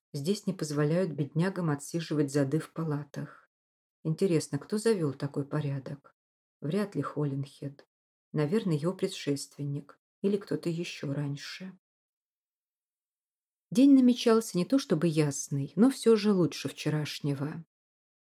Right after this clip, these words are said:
Зевая, он рассматривал бригаду садовников, ожидавших, когда принесут их безопасные инструменты.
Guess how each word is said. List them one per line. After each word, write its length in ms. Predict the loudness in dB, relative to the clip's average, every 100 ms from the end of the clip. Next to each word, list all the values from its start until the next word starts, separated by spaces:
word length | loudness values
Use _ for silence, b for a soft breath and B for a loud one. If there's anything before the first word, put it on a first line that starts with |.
| _
Зевая, 560 | 0 0 2 2 2 4
он 220 | 6 6
рассматривал 720 | 4 2 2 2 2 -2 0
бригаду 420 | 0 2 2 -2
садовников, 1000 | 0 0 2 2 2 -2 -2 -8 -8 -16 _ _ _
ожидавших, 680 | -2 0 0 0 -2 -8 -4
когда 280 | 0 0
принесут 560 | 2 2 2 2 0 0
их 160 | -2 -2
безопасные 760 | 0 -2 -2 -6 -2 -2 0
инструменты. 920 | -2 -2 0 2 2 0 -6 -6 -6